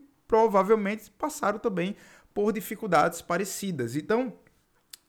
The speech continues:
utilizar o gatilho da vulnerabilidade, o gatilho da história, pra você se posicionar de forma autêntica, é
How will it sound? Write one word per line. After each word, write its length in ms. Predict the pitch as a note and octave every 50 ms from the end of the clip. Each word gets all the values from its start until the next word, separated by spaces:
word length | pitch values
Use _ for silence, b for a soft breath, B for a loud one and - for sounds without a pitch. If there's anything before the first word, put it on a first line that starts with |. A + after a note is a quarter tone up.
| _ _ -
utilizar 760 | E3 D#3+ - A3 A3 A#3+ A#3 F#3+ D#3 E3 D#3 C#3+ B2+ - B B B B B B B B
o 60 | D3
gatilho 320 | C#3 D#3 D#3 D#3 D#3+ D#3+
da 100 | D3 D3+
vulnerabilidade, 1080 | D3 B2+ C#3+ E3+ F3 E3+ E3+ D#3+ D3+ D3+ D3+ C3 B2+ C3 C3+ C#3+ C#3 C#3 C#3 C3 B2 C3
o 40 | B2+
gatilho 300 | C3 C3+ B2+ - D3+ D#3
da 140 | D3+ D3 C#3
história, 720 | C#3+ C#3+ - - - C#3 C#3 C#3+ E3+ F#3 F#3 C#3+ B2+ A#2+ B B B B
pra 160 | - D3+ D#3+
você 640 | F3 F3+ F3+ F#3 F3+ - - - D#3+ D3+ D3 C#3 B2+
se 160 | - - -
posicionar 720 | - - E3+ D#3+ - - E3+ D3 C3+ C3 C#3 D#3+ F3 E3+
de 80 | D#3
forma 340 | D3 - - D3 C#3+ D3+ D3+
autêntica, 720 | D3 D3 D3 - D3+ D3+ E3 F#3 F3 F3+ - - C#3 B2+ B2 B B B B B _ -
é 220 | F3 F3+ G3 G3+